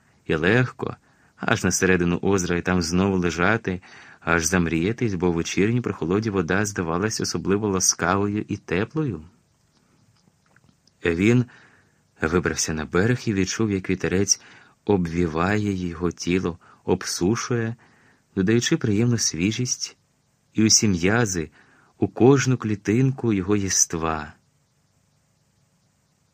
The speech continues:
Якийсь час стояв отак, у чим народився, перед вечірнім сонцем над озером, заплющивши очі, і коли б міг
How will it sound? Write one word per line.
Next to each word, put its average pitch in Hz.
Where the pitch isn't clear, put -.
Якийсь 123
час -
стояв 110
отак, 127
у 92
чим 117
народився, 107
перед 85
вечірнім 95
сонцем 92
над 85
озером, 92
заплющивши 87
очі, 92
і 85
коли 92
б 85
міг 98